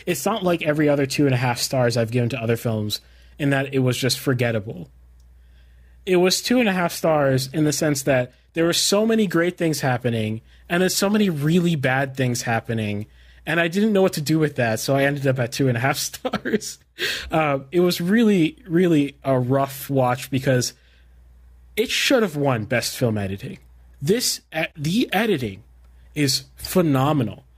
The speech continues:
Like, it's very hard to do what this film did in that it was unique in the way it's structured, going from scene to scene, the way the music, you know, flowed from scene to scene.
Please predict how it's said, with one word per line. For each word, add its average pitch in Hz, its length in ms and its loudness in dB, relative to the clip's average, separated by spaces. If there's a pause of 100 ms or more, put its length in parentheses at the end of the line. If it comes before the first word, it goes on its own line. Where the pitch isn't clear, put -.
(140)
Like, 156 280 -2 (800)
it's - 220 -2
very 180 380 -2
hard 165 320 -2
to - 80 -8
do 135 180 0
what 127 120 0
this 131 140 -6
film 120 260 0
did 117 340 -6 (140)
in 156 180 2
that 151 200 0
it 147 220 2
was 139 300 0
unique 131 680 2
in 127 140 -4
the 123 80 0
way 127 220 2
it's 120 180 -6
structured, 127 680 -2 (520)
going 165 260 0
from 139 200 -4
scene 175 400 0
to 147 120 -4
scene, 180 520 0 (420)
the 143 80 -2
way 170 180 2
the 156 120 0
music, 160 680 0 (420)
you 160 140 0
know, 123 280 0
flowed 156 520 0
from 170 180 -4
scene 160 260 0
to 156 100 -8
scene. 160 560 0